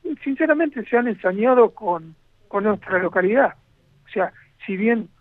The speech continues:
uno escucha en los pueblos vecinos que casos esporádicos, pero acá en Grutles ya, como le digo, cada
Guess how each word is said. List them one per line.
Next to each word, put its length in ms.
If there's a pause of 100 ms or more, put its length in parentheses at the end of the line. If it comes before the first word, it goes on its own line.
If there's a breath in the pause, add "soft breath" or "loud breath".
(160)
uno 220
escucha 400
en 80
los 100
pueblos 380
vecinos 320
que 100 (720)
casos 380
esporádicos, 680
pero 380 (420)
acá 280
en 80
Grutles 420
ya, 140
como 220
le 100
digo, 300
cada 460